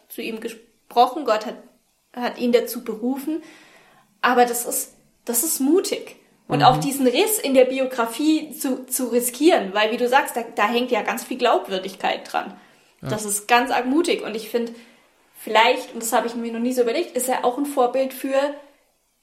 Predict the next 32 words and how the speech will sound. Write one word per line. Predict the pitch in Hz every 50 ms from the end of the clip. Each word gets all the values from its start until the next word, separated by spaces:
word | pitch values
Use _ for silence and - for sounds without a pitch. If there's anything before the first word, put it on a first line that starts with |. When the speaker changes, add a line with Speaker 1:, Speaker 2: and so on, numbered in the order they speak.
| _ _ _ _ _ -
Speaker 1:
hey, | - 240 240 254 247 262
du | 254 277
darfst | - 254 233 233 254 - - -
deine | 269 262 254 262
Meinung | 247 240 233 233 240 254 254 247 -
ändern. | 247 247 240 220 202 196 190 190 190 - - _ _ _ _ - - - -
Speaker 2:
<laughs> | 139 120 - _ _ _ _ _ _
Speaker 1:
Und | 285 - 135 135 143
Speaker 2:
Mhm. | 139
Speaker 1:
auch | 254 262 254 254
wenn | 277 269 262
du | 269
sie | 269 285 -
drastisch | - - 294 294 - - - - 214 - - -
änd-, | - - 208 196 - - - - - - - - - _ _ _ _ _ - -
änderst. | - 262 240 220 233 196 - - - - - - - - _ _ _ _ _ _ _ _
Und | - 233 220 139
Speaker 2:
Mhm. | 143
Speaker 1:
das | 240 233 233 -
ist | - 254 240 - - - - _ _ _ _ _ _ _ _ _ _ _ _ _ _ _ _ _
sicher | - - - 277 269 277 - 311 285 277 262
was, | 277 285 -
was | 285 262 269
man | - 269 262 262
gut | 269 277 277 277
im | 269 262 254
Gedächtnis | 254 - 226 269 269 - 254 247 247 -
behalten | 247 233 233 233 226 226 233 247
kann, | 240 - 262 254 254
auch | - - 226 233 240 233 - -
gerade | - - 254 240 240 247 247 247 240 240 - - - - _ -
so | - - 247 240 240 233 247 247 -